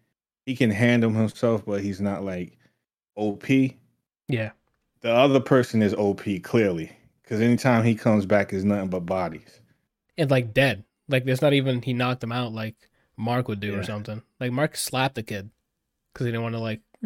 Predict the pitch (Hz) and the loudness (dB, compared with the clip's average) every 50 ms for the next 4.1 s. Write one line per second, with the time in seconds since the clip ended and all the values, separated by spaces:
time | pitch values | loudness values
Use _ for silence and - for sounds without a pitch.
0 | 170 - - 127 135 151 165 175 170 170 _ - 131 127 123 120 - 123 117 120 | -6 -2 0 0 2 2 0 0 -2 -6 _ -6 -4 -4 -4 -4 -4 -4 -2 -2
1 | 117 110 104 98 98 - - - - - _ _ _ _ _ _ _ - 127 123 | 0 -2 -2 -4 -6 -10 -14 -16 -20 -20 _ _ _ _ _ _ _ -10 -10 -10
2 | 120 - _ _ _ - 123 120 117 120 123 165 180 139 131 131 123 117 120 113 | -10 -12 _ _ _ -8 -6 -4 -2 0 2 2 2 4 2 2 2 0 -4 -2
3 | 127 120 120 139 196 208 190 196 196 - 185 165 135 123 120 110 107 98 90 98 | -2 -2 0 2 2 2 2 2 2 4 4 4 4 4 0 -2 -2 -4 -6 -8
4 | 110 | -10